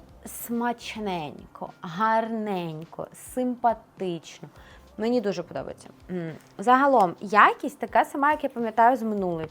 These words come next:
палітри. Отак вона зараз виглядає, така трошки, да? Трошки я її потрогала. Чи можна зробити нею цілий макіяж? Ну, так.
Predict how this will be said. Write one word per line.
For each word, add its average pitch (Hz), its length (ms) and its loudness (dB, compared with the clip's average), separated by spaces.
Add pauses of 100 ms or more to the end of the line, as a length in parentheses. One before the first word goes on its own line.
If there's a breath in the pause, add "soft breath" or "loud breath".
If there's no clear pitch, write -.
палітри. 151 400 -12 (480 loud breath)
Отак - 240 6
вона 262 180 0
зараз 247 240 4
виглядає, 202 480 0
така 220 200 -8
трошки, 185 420 -6
да? 175 160 -2 (440)
Трошки - 300 -8
я 190 80 -4
її 180 100 -2
потрогала. 147 600 -6 (120)
Чи - 160 -2
можна 339 600 4
зробити 240 540 -2
нею 277 460 -2
цілий 269 520 -2
макіяж? 208 600 -6 (100)
Ну, 269 300 2 (200)
так. 160 240 -4